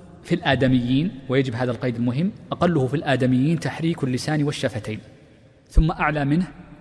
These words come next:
أن يسمع نفسه. وجعلنا هذه درجتين لما؟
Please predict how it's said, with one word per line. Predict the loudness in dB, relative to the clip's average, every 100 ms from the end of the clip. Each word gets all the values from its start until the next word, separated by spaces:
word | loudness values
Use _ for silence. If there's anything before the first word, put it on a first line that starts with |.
| -20 -20 -20 -20 -20 -20 _ -2
أن | 0
يسمع | 0 -4 0 2
نفسه. | 2 -2 -6 -6 -6 -6 -14 -20 -20 -20 -20 -20 -20 -20 -20 0
وجعلنا | 4 6 6 6 6 4
هذه | 2 4
درجتين | 4 4 2 2 4
لما؟ | 6 4